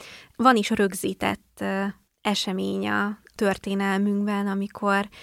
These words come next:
kipusztítottuk saját magunk alul a földet. Talán a Húsvét-szigetek, ö, ö, példáját, ö, már többen is hallották a hallgatók közül. Ugye a Húsvét-szigeteken nagyon sokáig gondolkodtak, hogy mik azok az óriási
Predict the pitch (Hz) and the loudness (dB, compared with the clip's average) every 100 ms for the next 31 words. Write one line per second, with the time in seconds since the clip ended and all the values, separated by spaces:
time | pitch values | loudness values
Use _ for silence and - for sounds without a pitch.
0 | - - _ - 226 214 190 202 202 202 | -20 -20 _ -6 -4 -4 -6 -6 -4 -4
1 | 208 - 202 196 190 196 202 202 202 208 | -6 -6 -6 -6 -4 -4 -4 -6 -6 -6
2 | 202 - - 254 277 269 208 190 190 202 | -8 -6 -4 -2 -2 -4 -2 0 0 -2
3 | - 196 - 202 208 208 202 - 208 208 | -4 -6 -6 -4 -4 -2 -4 -2 0 0
4 | 202 - 208 208 208 196 196 196 196 196 | 0 -2 -4 -4 -4 -4 -4 -4 -2 -2
5 | 202 - 208 208 - - - _ _ _ | -4 -4 -2 -2 -6 -16 -20 _ _ _
6 | _ _ _ - 226 208 208 - 214 196 | _ _ _ -2 2 2 0 -2 -2 0
7 | 196 202 - - 202 202 - 202 208 202 | 0 0 -2 -2 -4 -4 -6 -8 -6 -4
8 | 196 202 - 202 - 254 277 277 - - | -4 -4 -6 -8 -6 -4 -2 -2 -4 -14
9 | - - - - 254 269 262 - 208 - | -20 -20 -20 -4 -2 0 0 0 -2 -2
10 | 208 202 202 - 202 190 202 - 202 190 | -2 -2 -2 -2 -2 0 -2 -4 -6 -6
11 | 196 196 202 202 - 190 - - 202 190 | -4 -4 -2 -2 -4 -6 -6 -6 -4 -2
12 | 190 196 190 - 196 208 196 202 208 - | -2 -4 -6 -4 -4 -2 0 0 0 0
13 | 214 214 | 2 2